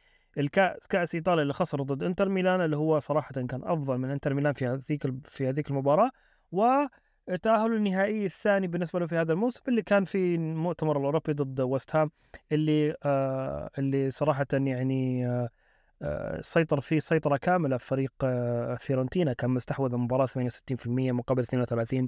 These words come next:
لويست هام، آه، كان عنده سبعتاشر تسديدة، آه، مقابل ث-، آه، لفيورنتينا مقابل ثمان تسديدات. آه،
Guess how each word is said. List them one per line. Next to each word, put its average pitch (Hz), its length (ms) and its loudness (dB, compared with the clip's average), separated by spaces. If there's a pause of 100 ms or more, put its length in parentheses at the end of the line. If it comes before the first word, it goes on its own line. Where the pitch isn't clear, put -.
(420)
لويست 123 460 0
هام، 143 360 2 (380)
آه، 127 120 -2
كان 135 260 0
عنده 135 460 0
سبعتاشر 131 720 0
تسديدة، 139 720 0 (400)
آه، 127 380 2
مقابل 135 460 0
ث-، - 180 -14
آه، 151 260 0
لفيورنتينا 143 720 2
مقابل 139 380 2
ثمان 143 260 -2
تسديدات. 135 680 0 (420)
آه، 120 920 0